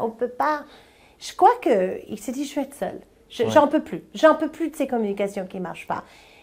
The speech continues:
Speaker 1: Et il a décidé, sans dire à personne, de disparaître complètement. Et donc, il a vraiment, il a, il a attendu que son ami, euh, soit parti un week-end. Il a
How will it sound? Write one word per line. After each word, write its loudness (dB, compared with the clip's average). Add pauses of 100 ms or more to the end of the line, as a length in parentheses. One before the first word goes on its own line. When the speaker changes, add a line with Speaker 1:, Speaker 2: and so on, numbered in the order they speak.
(140)
Speaker 1:
Et 10
il 8
a 8
décidé, 0 (380)
sans 2
dire -2
à -4
personne, -10 (240)
de 0
disparaître -6 (200)
complètement. -6 (640)
Et 2
donc, 6
il 0
a 2
vraiment, 4
il 0
a, -6
il -2
a -4
attendu 0
que -8
son -4
ami, 0
euh, -2
soit -4
parti -6
un -4
week-end. 0 (1600)
Il 4
a 6